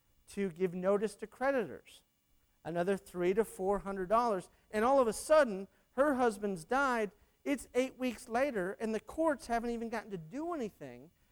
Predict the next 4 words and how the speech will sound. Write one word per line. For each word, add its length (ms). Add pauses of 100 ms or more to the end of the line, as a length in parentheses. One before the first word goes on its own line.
(120)
because 280
of 100
statutory 760
requirements 1000